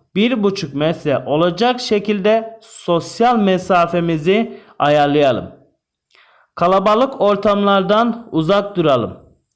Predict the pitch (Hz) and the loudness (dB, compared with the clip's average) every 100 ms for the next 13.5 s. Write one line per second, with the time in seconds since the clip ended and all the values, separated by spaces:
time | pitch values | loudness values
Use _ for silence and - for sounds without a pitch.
0 | _ _ _ - 156 190 233 233 233 196 | _ _ _ -4 0 2 2 2 2 2
1 | 247 240 220 190 190 196 220 226 - 170 | 0 2 2 2 2 2 2 0 0 0
2 | 151 131 160 214 - - _ 156 151 165 | 2 2 2 0 -4 -18 _ -6 0 2
3 | 151 147 156 190 185 - 165 151 127 110 | 2 2 2 0 -4 -4 -4 -2 -4 -2
4 | 98 90 - _ _ _ _ _ - 180 | -4 -8 -18 _ _ _ _ _ -6 -4
5 | 190 220 220 233 226 226 - 220 220 226 | 0 2 2 2 0 -4 -2 -2 2 0
6 | 233 196 190 - 196 190 214 214 180 165 | 0 -2 0 0 0 2 2 2 0 0
7 | 160 185 - - - 160 170 180 180 196 | 2 0 -4 -20 -8 -2 0 2 2 2
8 | 202 160 175 170 175 165 165 160 151 180 | 0 0 0 2 0 2 0 0 2 0
9 | 202 196 - - - 156 139 151 151 143 | 0 -6 -12 -20 -4 -2 -2 0 0 0
10 | 98 - - - - - - 180 226 226 | -2 -8 -12 -12 -14 -16 -4 0 0 0
11 | 214 170 104 - - _ _ _ _ _ | 0 0 -2 -6 -20 _ _ _ _ _
12 | _ _ _ _ _ 165 170 214 208 214 | _ _ _ _ _ -6 0 0 2 2
13 | 202 208 233 - - | 2 2 0 -4 -18